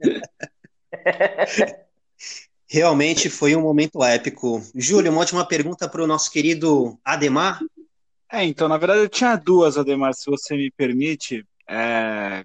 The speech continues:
Speaker 3: como foi ali, é, você, vocês no, em dois mil, vocês enfrentaram o Grêmio, e ali tinha um jogador ali que se tornou, se tornou alguém muito especial e fez gol naqueles jogos. Como é que foi dividir ali o, o,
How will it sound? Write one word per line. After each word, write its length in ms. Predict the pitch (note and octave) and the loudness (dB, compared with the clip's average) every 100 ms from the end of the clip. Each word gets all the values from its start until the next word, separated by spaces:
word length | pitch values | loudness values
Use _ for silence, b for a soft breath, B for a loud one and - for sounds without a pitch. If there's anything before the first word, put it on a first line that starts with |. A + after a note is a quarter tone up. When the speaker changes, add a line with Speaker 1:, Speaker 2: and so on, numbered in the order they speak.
| - | -6
Speaker 3:
como 240 | A#2 A3 | 0 0
foi 340 | A3+ - F#3 F3 | 0 0 2 4
ali, 320 | C#3+ C#3+ D3+ | 4 2 2
é, 220 | C3+ C3 | 4 2
você, 420 | B2 C3 - D#3+ | 0 -4 0 0
vocês 420 | C3+ C3+ - D#3+ D3+ | 2 -2 -2 -2 -2
no, 120 | D#3 | -2
em 180 | C#3+ C#3+ | 2 4
dois 280 | C#3 C3 A2+ | 4 2 0
mil, 180 | C#3+ E3+ | -2 0
vocês 340 | C#3 D#3 D3+ | -2 -4 -4
enfrentaram 540 | E3 E3 D3 D#3+ D#3+ | -4 -4 -2 0 2
o 120 | D3 B2 | 0 2
Grêmio, 520 | C#3+ E3+ E3+ C3 A2+ _ _ _ - | 2 4 4 0 -2 _ _ _ 0
e 60 | |
ali 240 | E3 E3 F3+ | 4 4 2
tinha 200 | - G#3 | 2 2
um 100 | G3+ | 2
jogador 560 | F#3 F3 D#3+ C#3 E3+ | 2 2 2 4 4
ali 260 | E3 C3+ D#3+ | 4 2 0
que 100 | - | -2
se 160 | - F#3+ | -10 -4
tornou, 540 | F#3 E3 D#3+ E3 C#3+ | -2 0 0 -2 -4
se 180 | C#3 D3+ | -8 -10
tornou 380 | - D#3 D3+ E3 | -4 -2 0 2
alguém 340 | D#3+ C#3+ E3+ | 2 2 0
muito 260 | E3+ E3+ F#3+ | 2 2 0
especial 600 | - G3 G3 - E3+ F3+ | -4 -4 -2 0 4 4
e 60 | |
fez 320 | F3+ F#3+ G#3 D#3+ | 2 2 0 2
gol 240 | D#3+ F#3 | 4 4
naqueles 360 | D#3+ - D3 C3 | 4 0 -2 0
jogos. 300 | C#3+ C#3+ C#3+ | -2 -2 -2
Como 160 | F3+ | -2
é 40 | G3+ | -2
que 120 | - | -2
foi 160 | F#3 F3 | 0 0
dividir 480 | D3+ D3 C3+ C3+ C#3+ | 0 -6 -4 0 0
ali 200 | C3 C3+ | 0 -2
o, 60 | |
o, 360 | B2+ G#2+ A#2+ | -4 -6 -10